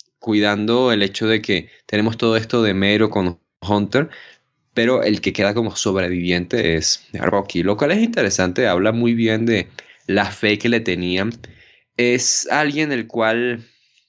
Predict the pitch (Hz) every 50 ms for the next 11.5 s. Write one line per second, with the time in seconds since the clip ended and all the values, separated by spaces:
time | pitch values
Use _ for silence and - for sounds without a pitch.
0 | _ _ _ _ _ - 120 113 113 113 113 110 110 110 110 110 110 113 113 127
1 | 143 127 - - 104 101 - 123 110 101 101 104 110 113 110 113 120 117 113 -
2 | - 104 92 90 90 90 92 107 110 117 - - - _ _ _ _ _ _ -
3 | - 104 101 - - 107 104 101 101 98 - - 98 95 - 101 104 101 - 98
4 | 87 85 85 82 82 85 85 - 101 95 95 90 87 87 87 - 87 87 98 117
5 | - - - - - - - - - - - _ - _ 143 143 147 143 - 160
6 | 151 147 165 160 135 117 113 - - _ - - - 110 107 104 98 - - -
7 | - 110 - 104 107 113 117 113 - 117 113 113 110 113 113 113 104 101 104 -
8 | 113 117 123 - - 92 90 92 98 - 123 127 - 98 - _ - - - -
9 | - - 92 95 95 - 107 104 104 101 - - - - 98 98 95 90 92 95
10 | 101 107 104 92 85 - - 90 87 90 101 107 101 85 80 80 80 - - 85
11 | - 90 90 85 85 87 90 90 -